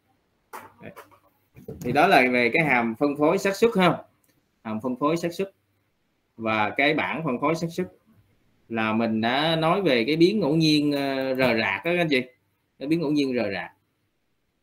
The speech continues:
Thế còn biến ngẫu nhiên liên tục thì sao? Bây giờ biến ngẫu nhiên rời rạc là mình tính cái xác suất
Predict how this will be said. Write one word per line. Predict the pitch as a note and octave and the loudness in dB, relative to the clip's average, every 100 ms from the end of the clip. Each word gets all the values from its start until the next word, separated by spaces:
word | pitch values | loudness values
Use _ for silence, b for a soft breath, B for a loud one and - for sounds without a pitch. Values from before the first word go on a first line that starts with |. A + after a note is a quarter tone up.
| _ _ _ _ _ | _ _ _ _ _
Thế | F3+ | -2
còn | G3 C3+ | 2 4
biến | D#3 G#3 | 4 4
ngẫu | G3 | 4
nhiên | F#3 E3+ E3+ | 4 4 6
liên | F3+ E3 | 4 2
tục | A#2 - | -2 -4
thì | C3+ A2+ | -4 -4
sao? | D3 D3 C#3+ _ _ _ _ _ _ _ _ _ _ _ _ _ _ _ _ _ _ _ _ _ _ _ _ _ _ _ _ _ _ _ _ _ _ | -4 -6 -8 _ _ _ _ _ _ _ _ _ _ _ _ _ _ _ _ _ _ _ _ _ _ _ _ _ _ _ _ _ _ _ _ _ _
Bây | D#3+ E3+ | 4 6
giờ | C#3+ | 6
biến | D#3 G#3 | 4 4
ngẫu | F#3 | 2
nhiên | E3+ E3 | 2 4
rời | C#3+ | 4
rạc | B2 A#2 A#2 | 4 4 2
là | F3 C3+ | 0 -2
mình | C3 | -2
tính | B2+ F3 | -4 -2
cái | A3+ G#3+ | 0 0
xác | G3+ G#3+ | 0 -2
suất | A3+ | -2